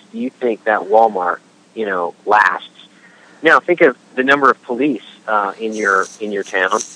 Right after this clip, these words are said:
uh, and the number of even, you know, you had some state police and everything like that, so, and the number of firefighters. Do you,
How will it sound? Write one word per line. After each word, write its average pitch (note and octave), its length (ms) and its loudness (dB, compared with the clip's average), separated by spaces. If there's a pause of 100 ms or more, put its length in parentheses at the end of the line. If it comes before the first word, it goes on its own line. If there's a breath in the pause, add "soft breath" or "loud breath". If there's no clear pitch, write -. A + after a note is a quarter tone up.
(500)
uh, G2+ 320 2
and A#2 260 2
the A2+ 100 0
number B2 380 4
of G#2+ 100 -2
even, A#2 380 -2
you A2+ 80 -4
know, A2 240 0
you G#2+ 160 0
had G#2+ 200 0
some G2 100 -18
state A2+ 300 -4
police A2 380 -2
and G#2+ 80 -8
everything G#2 340 -2
like G2 240 0
that, G2 320 2
so, G#2 360 4
and G2+ 100 -6
the G2 60 -4
number G2+ 240 -2
of - 120 -12
firefighters. G2 600 -2 (760)
Do B3 100 -10
you, E3+ 200 -10